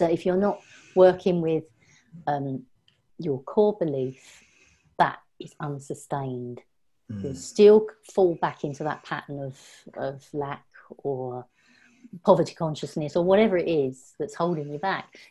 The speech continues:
Speaker 1: Now, I'm only speaking from my own personal <laughs> experience here because my,
Speaker 2: Yeah.
Speaker 1: um, practice, the last, the s-, m-, definitely the last several years, I've really been focusing on dropping a posi-, a poverty consciousness,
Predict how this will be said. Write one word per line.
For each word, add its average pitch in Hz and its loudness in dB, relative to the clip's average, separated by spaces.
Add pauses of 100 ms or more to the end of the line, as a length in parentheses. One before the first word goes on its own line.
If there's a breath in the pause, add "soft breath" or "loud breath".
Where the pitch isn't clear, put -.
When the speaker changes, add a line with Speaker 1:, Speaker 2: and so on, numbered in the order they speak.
Speaker 1:
Now, 190 6
I'm 214 8
only 277 6
speaking 247 0
from 196 -2
my 190 2
own 208 6
personal 196 6
<laughs> 185 -2
experience 196 6
here 143 2
because - -6
my, 233 4 (720 loud breath)
Speaker 2:
Yeah. 190 4
Speaker 1:
um, 156 -2 (140)
practice, - -4
the 170 0
last, 165 0
the 175 2
s-, - -8
m-, 175 -6 (220)
definitely 220 2
the 160 -4
last 160 -6
several 175 -4
years, 160 0
I've 151 -6
really 170 2
been 151 -8
focusing 165 -6
on 139 -12
dropping 190 -2 (440 soft breath)
a - -4
posi-, 190 -2 (280)
a 175 -2 (360)
poverty 170 -4
consciousness, 151 -10